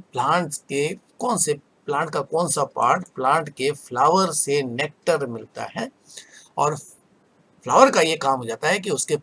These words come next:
pollen जो है वो दूसरे flower में ट्रांसफर हो जाता है। तो organisms interact in various ways to form a biological community, जो अभी, अभी मैंने आपको बताया था। तो interacting, you can see what, जो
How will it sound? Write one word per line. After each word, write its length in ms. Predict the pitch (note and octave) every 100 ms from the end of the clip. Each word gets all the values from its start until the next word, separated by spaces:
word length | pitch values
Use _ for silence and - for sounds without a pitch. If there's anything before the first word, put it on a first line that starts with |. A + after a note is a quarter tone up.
| -
pollen 380 | C3+ F3 A3
जो 140 | F3 B2
है 220 | B2 F3
वो 160 | D3+ C#3+
दूसरे 440 | B2+ A#2+ D3 F3+
flower 500 | F3+ A2+ A2 B2 B2+
में 320 | A#2 B2+ G#3 - _ _ _ - - _ - - _
ट्रांसफर 360 | - A2+ A2+ A2
हो 100 | G2
जाता 260 | F2 - -
है। 60 | - _ _ - - _ -
तो 120 | F3 G3+
organisms 600 | C4 B3 E3 B2 D3+ - -
interact 480 | D#3+ E3+ F#3+ F#3
in 160 | G3+ A3
various 420 | C#3+ C3 D3 D3 -
ways 380 | G2 A2 F#3+ B3 - - _ _ -
to 80 | -
form 380 | - C#3+ F#3 A3+ -
a 100 | D3 G3
biological 1000 | D#3+ A2 A2 A#2+ B2 A#2+ A#2+ - C3 C3+ C3+ _ A2+
community, 580 | A2 A2 G#2+ G#2 A#2 A#2+
जो 140 | B2 - A#2+
अभी, 280 | B2+ D3 D#3+ F3
अभी 280 | - B2
मैंने 340 | B2+ A2+ A2 B2+
आपको 380 | A2 G2 - A#2+
बताया 320 | G#2 G2 F#2+
था। 180 | - A#2+
तो 120 | - -
interacting, 800 | C3 C3 F#3 G#3+ F3+ - G3+ G#3
you 140 | G3 C3+
can 180 | D3
see 180 | D3 D3
what, 200 | C3+ C3+ _ _ _ - - - -
जो 400 | B2+ C3 C3